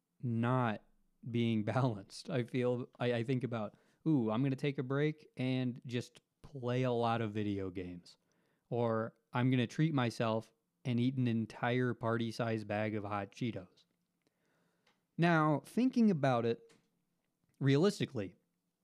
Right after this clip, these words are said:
I would be very sad, af-, and I have been in the past when I've spent a ton of time.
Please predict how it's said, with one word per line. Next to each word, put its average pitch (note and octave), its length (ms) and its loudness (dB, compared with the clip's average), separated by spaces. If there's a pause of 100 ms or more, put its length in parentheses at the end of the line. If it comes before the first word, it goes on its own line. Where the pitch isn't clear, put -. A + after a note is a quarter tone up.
(120)
I D3 140 4
would D3 220 4
be A#2 140 0
very B2 280 0
sad, G2+ 480 -4
af-, G#2+ 260 -2
and C3+ 140 2
I B2+ 80 2
have C#3+ 340 0
been G2 220 -4
in G#2 120 -4
the G#2 60 -6
past A#2+ 460 -8
when G#2 140 -6
I've G2 120 -8
spent G#2+ 260 -6
a G#2 40 -6
ton G#2+ 180 -6
of G#2+ 80 -8
time. G#2 280 -8